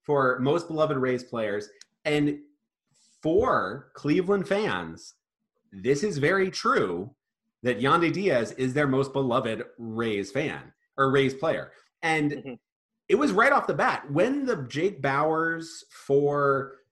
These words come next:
Speaker 1: uh, Yandy Diaz trade came out. It was one of those rare trades where both Cleveland and Tampa Bay fans were both like, "No, I hate it." And it turned out that Cleveland was really right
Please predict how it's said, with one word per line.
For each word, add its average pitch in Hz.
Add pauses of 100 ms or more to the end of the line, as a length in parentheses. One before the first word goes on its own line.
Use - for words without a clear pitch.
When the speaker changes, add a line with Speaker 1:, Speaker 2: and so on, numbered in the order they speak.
(380)
Speaker 1:
uh, 107
Yandy 147
Diaz 135
trade 90 (220)
came 143
out. 87 (280)
It 131
was 143
one 165
of 240
those 180
rare 156
trades 156
where 131
both 110
Cleveland 196
and 139
Tampa 139
Bay 135
fans 117
were 110
both 117
like, 110
"No, 262
I 220
hate 220
it." 175 (540)
And 156 (580)
it 156
turned 277
out 165
that 139
Cleveland 165
was 113
really 156
right 110